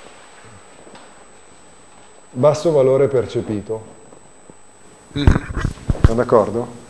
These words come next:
Speaker 2: Sì.
Speaker 1: Perché? Percepito senza accento. Perché? Perché se,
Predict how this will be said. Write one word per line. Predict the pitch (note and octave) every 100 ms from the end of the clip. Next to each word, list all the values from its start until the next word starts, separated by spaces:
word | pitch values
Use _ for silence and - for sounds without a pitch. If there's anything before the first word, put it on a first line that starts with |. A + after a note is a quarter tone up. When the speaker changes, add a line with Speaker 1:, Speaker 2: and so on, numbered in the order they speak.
| -
Speaker 2:
Sì. | - C#3+ A#2 - - - - - - - - - - - - - - - - - - - - - - - - - - - - - - - -
Speaker 1:
Perché? | C3 B2+ A#2+ G2 - - - - -
Percepito | A2 - - A#2
senza | - G2 G#2+
accento. | G2 G2 F#2 - - - - -
Perché? | C3 C#3 G2+ - - -
Perché | A#2+ A2 C#3+ C#3+
se, | - C#3+ D#3 F3+ F3 -